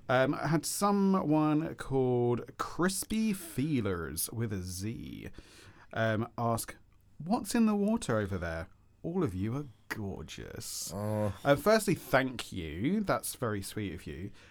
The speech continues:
Speaker 1: Um, what's in the water? Um, well, I
Speaker 2: Fluoride.
Speaker 1: Fluoride. Um, um, especially in the southeast region.
Speaker 2: Yeah.
Speaker 1: Um,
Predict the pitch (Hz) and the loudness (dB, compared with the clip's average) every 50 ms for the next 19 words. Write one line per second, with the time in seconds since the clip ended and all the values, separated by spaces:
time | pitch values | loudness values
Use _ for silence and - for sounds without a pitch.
0 | - - - 131 127 131 131 127 131 135 139 139 139 - - 139 185 196 190 - | -20 -8 -2 0 2 4 4 4 2 2 0 -2 -4 -8 -8 -6 -4 -4 -2 0
1 | 185 180 165 151 143 143 143 139 135 - - 95 90 87 101 101 - - - 123 | 2 2 4 4 4 4 4 4 2 0 -2 -2 -2 -2 -4 -8 -8 -4 0 2
2 | 123 131 123 127 127 123 120 - - - - - - _ - - - - - - | 2 4 4 4 2 0 -2 -4 -10 -20 -20 -20 -12 _ -8 -8 -8 -10 -20 -20
3 | - - - 135 143 170 170 165 160 135 135 131 131 127 123 113 104 101 98 95 | -20 -10 0 4 4 6 8 8 10 10 12 12 12 12 10 10 8 6 6 4
4 | 95 95 - - - - - - 156 151 143 139 139 139 135 135 139 147 160 - | 2 0 -2 -6 -10 -2 4 6 8 8 10 10 10 10 10 8 8 6 4 2
5 | - - - - - - - - - 123 120 117 113 117 117 127 135 - - - | 0 -6 -14 -18 -20 -20 -10 -2 2 4 6 6 6 4 4 2 0 -4 -10 -14
6 | - - - - - - - - 156 127 120 123 123 120 120 120 123 127 - - | -14 -16 -16 -20 -20 -20 -12 -6 -4 -2 0 0 0 0 0 0 0 -2 -4 -6
7 | _ _ _ _ - - - 170 160 151 - - - 151 156 - - 160 151 147 | _ _ _ _ -8 -6 -6 -4 -4 -6 0 2 2 2 2 2 2 2 2 2
8 | 135 123 120 120 117 117 110 107 113 110 110 107 110 110 - - - - - 139 | 2 0 0 2 2 2 0 0 0 0 0 0 0 -2 -4 -6 -4 0 2 2
9 | 127 127 113 - - - - 135 123 131 - - - - - - 117 107 117 117 | 2 2 0 -4 -10 -10 -6 -6 -4 -4 -4 -6 -8 -10 -12 -12 -8 -4 -2 -2
10 | 110 104 - 113 113 139 165 165 - - - 101 101 101 95 - 123 123 120 113 | -2 -2 -2 -2 -2 -2 -2 -6 -8 -8 -4 -2 0 2 2 4 4 4 4 4
11 | 110 113 113 110 113 | 4 4 4 2 0